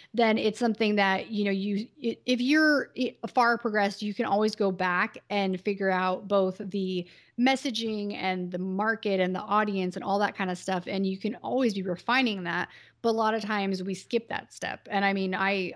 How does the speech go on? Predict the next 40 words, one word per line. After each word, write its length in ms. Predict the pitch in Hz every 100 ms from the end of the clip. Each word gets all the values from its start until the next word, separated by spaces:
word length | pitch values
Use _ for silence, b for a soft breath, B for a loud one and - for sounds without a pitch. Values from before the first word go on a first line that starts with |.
| -
I 160 | 190
know 140 | 196 185
for 120 | 185
myself, 340 | 185 175 220
I'm 160 | 196 180
just 200 | 180 180
like, 160 | 202 -
"Oh, 140 | 262
I 60 | 226
wanna 200 | 202 185
go 240 | - 269
for 220 | - 240
it 100 | 233
and, 240 | 196 208 220
and 180 | 190 180
do 140 | 240
this 180 | 226 214
thing." 380 | - 240 226 214 B B B 208
But 460 | 233 214 208 - _ - 226
you 320 | 208 226 240 226
need 140 | 226
to 100 | 226
go 260 | 208 208 202
to 180 | 208
that 340 | 190 180 185 -
initial 380 | 202 190 185 185
stage 420 | - 185 175 175
of 320 | - 175 170
validating 800 | 175 202 196 185 190 190 180 190
the 80 | 185
idea 500 | 175 180 185 175 175
or 320 | - 185 180
finding 440 | 175 - 196 196 190
out 240 | 185 -
what 160 | 190 190
audience 480 | 180 180 175 175 180
is 120 | 180
resonating 600 | 180 175 185 175 175 175
well 260 | 175 175
with 240 | 175 175